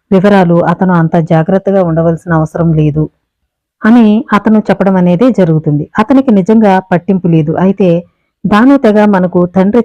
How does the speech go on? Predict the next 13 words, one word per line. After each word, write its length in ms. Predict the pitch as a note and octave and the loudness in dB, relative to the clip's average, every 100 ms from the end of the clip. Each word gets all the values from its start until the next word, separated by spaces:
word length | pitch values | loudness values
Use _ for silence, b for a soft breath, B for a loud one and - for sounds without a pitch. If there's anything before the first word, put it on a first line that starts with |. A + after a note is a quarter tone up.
| F3+ | -2
చట్టాలకు 400 | D#3 F3+ F3 F3+ | -2 -2 -2 0
నిజమైన 480 | F3 D3+ F3 G3 F#3+ | 0 0 0 0 0
విధేయత, 460 | D#3+ D#3 E3 D#3+ D#3+ - _ _ _ _ - | 0 0 0 0 -4 -6 _ _ _ _ -2
వాటి 320 | G#3+ C4 B3+ | 0 2 2
అన్ని 280 | F#3 G3 A3 | 2 4 4
అంశాలు 460 | F#3+ F3+ F#3+ F3+ F#3 | 2 0 0 2 2
మరియు 380 | F3 E3 E3+ - b b b - | 0 0 0 -2 b b b -2
పరిమాణాలతో 920 | G#3 B3 C4 G#3+ F3+ F3+ F3+ E3+ E3+ - _ | 2 4 4 4 2 0 0 0 -2 -6 _
స్వీయ 400 | _ A3+ A#3+ C4 | _ 0 2 2
తీర్పు 440 | B3+ F#3 F3 F#3 | 2 -2 0 0
మరియు 460 | F3+ E3 E3+ F3 D#3+ | 0 2 2 0 0
వినయం 340 | F3 F3+ G3+ G3+ | 0 2 0 -2
అవసరమని 640 | E3+ D#3+ E3+ E3 F3+ | -6 -4 -2 0 0